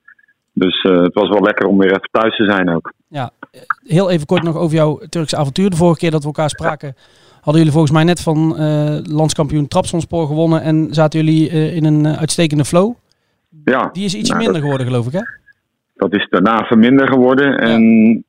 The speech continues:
Speaker 1: ja, ik, ik, niet helemaal verrassend. Het, het is toch wel, ja, ik vond het ook een, een, zeker in het begin een iets mindere ploeg wat we hadden. Ehm, nou ja, de laatste weken is het weer, eh, weer beter gegaan. Hebben we dat wel weer hersteld. En zijn we, zijn we eigenlijk nu,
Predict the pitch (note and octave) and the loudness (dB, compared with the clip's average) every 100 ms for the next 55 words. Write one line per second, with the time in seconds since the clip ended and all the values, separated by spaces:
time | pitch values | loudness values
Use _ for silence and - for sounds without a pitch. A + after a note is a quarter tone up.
0 | _ - - B2 C#3 C#3+ - A#2 - - | _ -4 2 2 2 0 -2 -4 -2 -6
1 | - - - _ - C#3+ C3 A#2 G#2 G#2 | -6 -10 -10 _ -4 0 2 2 2 2
2 | A#2+ B2 A2+ A#2+ - B2+ B2 F2+ F#2+ F2+ | 0 0 0 0 0 0 0 -2 -2 0
3 | F#2 - - F#2 G2 - _ G2 - - | 0 -2 -2 0 -2 -4 _ 0 0 -4
4 | - G#2 G#2 F#2+ - G#2+ F#2+ A2 G2+ - | -2 2 2 0 0 -2 0 0 0 2
5 | G2+ G2+ G2 G2+ F2+ G#2+ F#2+ G2 - B2 | 2 4 4 2 2 0 0 0 2 2
6 | G#2+ G2+ A#2 G#2 A2 A2 G#2+ G#2+ A2 B2 | 4 4 2 4 4 6 4 2 2 2
7 | D3+ - _ _ _ _ A#2 A2+ A2+ A2+ | 2 -4 _ _ _ _ 0 2 2 2
8 | A#2+ C#3 - G#2+ A2+ A2 A2 G#2 G#2 A2 | 2 0 0 2 4 4 4 4 2 2
9 | G#2 G2+ A2 A2 - G2+ A2+ G#2 G2+ G2 | 2 2 2 0 0 2 2 0 -2 -2
10 | F#2 G#2+ G#2 G2 G2 F#2+ G2 G#2+ B2 A#2+ | 0 2 2 2 2 0 0 0 2 0
11 | A2 - G#2+ A#2+ G2+ F#2 G2+ - G2 G2 | -2 -2 -2 -2 -8 -4 -4 0 0 2
12 | F#2 F2+ - G#2 G2+ - - F#2 - _ | 0 0 -4 -4 -4 -4 -6 -6 -8 _
13 | _ _ - G2+ G#2 G#2 G#2 G#2 G#2 A2 | _ _ -6 -2 0 0 2 0 0 0
14 | G2+ G2+ G2 F#2+ G2+ F#2 - G#2+ A2 | 0 0 0 0 0 0 2 4 4